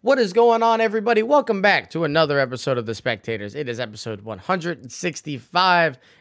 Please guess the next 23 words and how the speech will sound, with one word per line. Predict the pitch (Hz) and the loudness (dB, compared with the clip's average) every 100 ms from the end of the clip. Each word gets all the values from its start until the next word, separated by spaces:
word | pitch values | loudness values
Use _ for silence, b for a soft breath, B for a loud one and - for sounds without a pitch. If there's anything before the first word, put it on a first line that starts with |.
| - | -4
and | 175 | -2
I | |
am | 170 143 | -2 -2
joined | 175 170 143 | 0 0 -2
with | 156 156 120 | -2 -2 -2
Devin | 170 175 160 | 0 0 -2
and | 139 170 170 135 | -4 -4 -4 -6
Brooklyn | 151 185 180 160 | -6 -6 -4 -4
again. | 139 113 113 - 175 196 175 156 b b b | -4 -8 -12 0 2 2 0 -8 b b b
We | - 214 | -2 0
are | 196 | 2
going | 170 175 170 | 0 -2 -2
on | 165 | -2
the | 156 | -4
World | 147 160 139 | -4 -4 -4
Cup | 160 143 131 | -6 -8 -6
talk. | 147 139 135 | -4 -4 -6
We're | 151 165 | -6 -4
gonna | 156 | -4
talk | 139 151 127 | -4 -4 -4
a | |
little | 131 143 151 135 | -6 -2 -2 -2
bit | 143 131 | -2 -4